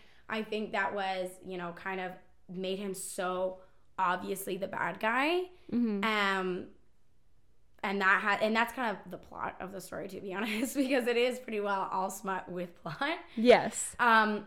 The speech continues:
Speaker 1: and the plot is actually quite interesting. Like, I think Catherine Moon did such a good job with this book.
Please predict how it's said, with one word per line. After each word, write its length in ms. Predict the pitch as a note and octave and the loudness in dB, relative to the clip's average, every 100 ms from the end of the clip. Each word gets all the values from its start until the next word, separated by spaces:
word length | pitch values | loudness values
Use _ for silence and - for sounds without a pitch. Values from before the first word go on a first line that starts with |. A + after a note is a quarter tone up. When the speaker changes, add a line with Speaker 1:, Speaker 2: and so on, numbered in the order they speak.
| - | 0
Speaker 1:
and 160 | B3 C4 | 2 2
the 60 | |
plot 280 | B3+ C#4 E4 | 0 0 2
is 120 | F4 | 2
actually 320 | C4+ B3+ C4 G#3+ | 2 0 -4 -6
quite 280 | - A3 | -4 -4
interesting. 360 | G3 G3+ A3 F#3+ | -4 -8 -8 -4
Like, 140 | F#3 | -2
I 100 | G3 | -2
think 180 | G#3 C4 | -2 -4
Catherine 300 | A#3 A3 A#3 | -4 -4 -4
Moon 140 | F#3+ G3 | -4 -4
did 140 | F#3+ | -6
such 380 | - - G#3 F#3+ | -8 -8 -6 -6
a 60 | F#3+ | -8
good 140 | F#3+ | -6
job 180 | F3 F#3 | -6 -6
with 120 | G3 | -8
this 140 | A#3 | -8
book. 220 | - D#4+ | -2 -2